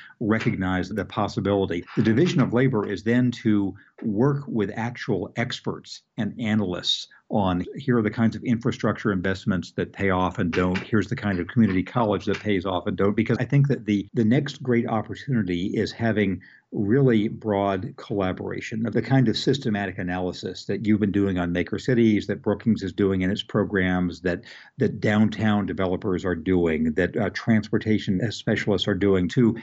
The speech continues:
have these overlapping ingredients in a broad civic possibility. We know that sort of city by city, we've seen people who are planning for the future of, let's say, Bend or Sioux Falls or Greenville or Allentown.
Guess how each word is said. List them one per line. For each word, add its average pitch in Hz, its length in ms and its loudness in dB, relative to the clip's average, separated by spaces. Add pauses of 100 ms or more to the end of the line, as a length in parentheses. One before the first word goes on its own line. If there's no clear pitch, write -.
(160)
have 147 300 -2
these 117 240 2 (140)
overlapping 110 920 0
ingredients 104 840 0
in 110 160 2
a 95 120 0
broad 98 720 0
civic 95 460 -2 (120)
possibility. 95 720 -2
We 120 160 4
know 160 200 4
that 117 160 0
sort 120 160 0
of 113 80 -6
city 147 280 0
by 104 160 0
city, 107 300 0
we've 90 220 -4
seen 101 400 -2
people 101 360 -2
who 95 100 -2
are 87 120 2
planning 98 460 -2
for 104 100 -4
the 87 80 -4
future 95 420 0
of, 92 160 -2
let's 92 300 -2
say, 92 320 2
Bend 85 540 0
or 90 180 2
Sioux 95 240 2
Falls 90 400 0
or 90 80 0
Greenville 85 720 2 (340)
or 90 320 2
Allentown. 90 720 0